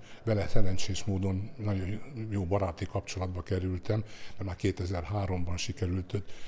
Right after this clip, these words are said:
édesapja születésének száz éves évfordulójára meghívni, úgyhogy ennek megfelelően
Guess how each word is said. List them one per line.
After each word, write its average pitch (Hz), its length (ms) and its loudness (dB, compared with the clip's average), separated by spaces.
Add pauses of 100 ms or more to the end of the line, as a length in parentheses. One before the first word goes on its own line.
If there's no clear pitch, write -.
(120)
édesapja 90 520 -4
születésének 95 540 -2
száz 98 260 -2
éves 87 260 -4
évfordulójára 90 800 -4
meghívni, 127 440 -2
úgyhogy 110 240 -2 (500)
ennek 90 280 -6
megfelelően 95 800 -2